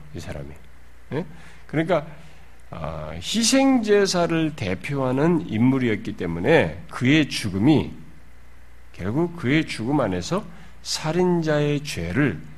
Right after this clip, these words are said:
대속하는 것을 의미했다고 보는 것이에요. 어?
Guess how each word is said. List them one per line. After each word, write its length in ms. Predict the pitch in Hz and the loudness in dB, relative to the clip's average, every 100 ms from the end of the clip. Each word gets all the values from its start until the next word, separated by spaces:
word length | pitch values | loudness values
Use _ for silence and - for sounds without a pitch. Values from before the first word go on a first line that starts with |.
| - - - - | -14 -14 -14 -14
대속하는 760 | - 107 143 185 - 175 180 175 | -8 0 0 0 0 0 2 0
것을 440 | 165 165 165 170 - | -2 -2 -4 -4 -2
의미했다고 840 | 110 104 101 - 50 - - - | 0 0 -2 -4 -8 -10 -10 -10
보는 300 | - 76 80 | -10 -10 -10
것이에요. 320 | - - - - - - - - - - - - - - - - - - | -12 -12 -14 -16 -16 -16 -16 -16 -16 -16 -16 -16 -16 -16 -16 -16 -16 -12
어? 100 | 143 | -10